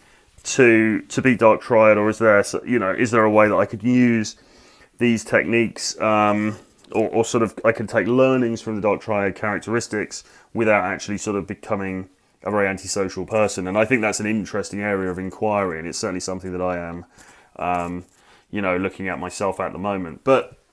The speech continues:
anyway, I digress. So pick your battles, effectively, is what I'm saying. But when a battle presents itself, which is worth fighting and which you need to fight,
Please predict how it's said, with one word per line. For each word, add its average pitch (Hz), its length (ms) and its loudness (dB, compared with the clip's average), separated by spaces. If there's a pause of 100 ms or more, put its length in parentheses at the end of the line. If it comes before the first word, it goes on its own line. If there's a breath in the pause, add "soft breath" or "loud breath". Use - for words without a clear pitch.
(300)
anyway, 139 460 6
I 110 160 0
digress. 117 540 0
So 127 340 2 (1000)
pick 208 220 6
your 139 100 2
battles, 87 500 2
effectively, 92 480 -2
is 87 80 -6
what 95 140 -2
I'm 87 100 -6
saying. 85 480 -2
But 123 460 8 (420 soft breath)
when 147 180 6
a 139 60 4
battle 110 260 4
presents 120 460 -4
itself, 98 600 -6 (800)
which 113 220 0
is 110 140 -2
worth 131 400 4
fighting 120 500 0
and 101 140 -2
which 110 180 -6
you 110 60 -4
need 147 340 0
to - 100 -10
fight, 98 540 -4